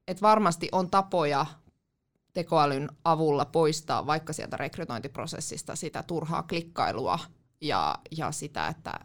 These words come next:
että tavallaan kes-, voitaisiin keskittyä siihen olennaiseen. Eli, eli, niinku, ja voitaisiin käyttää aika vaikka just siihen, että keskustellaan sen henkilön kanssa sitten,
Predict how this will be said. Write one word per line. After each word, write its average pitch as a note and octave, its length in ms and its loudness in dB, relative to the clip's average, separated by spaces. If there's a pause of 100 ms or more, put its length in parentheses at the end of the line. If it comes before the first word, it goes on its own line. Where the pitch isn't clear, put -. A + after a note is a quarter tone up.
että - 260 -12
tavallaan D3 380 -4
kes-, E3 260 -6
voitaisiin E3+ 260 -2
keskittyä - 420 -8
siihen E3+ 320 -8
olennaiseen. C#3+ 720 -8
Eli, - 160 -12 (160)
eli, D3+ 260 -12
niinku, - 380 -12 (200)
ja G3+ 60 -2
voitaisiin A#3 220 -2
käyttää B3+ 300 4
aika B3 220 4
vaikka F#3+ 220 -2
just G#3 220 -2
siihen, G3 280 -2
että E3 160 -8
keskustellaan E3 680 -6
sen E3 140 -6
henkilön D#3 420 -6
kanssa - 300 -8
sitten, - 360 -12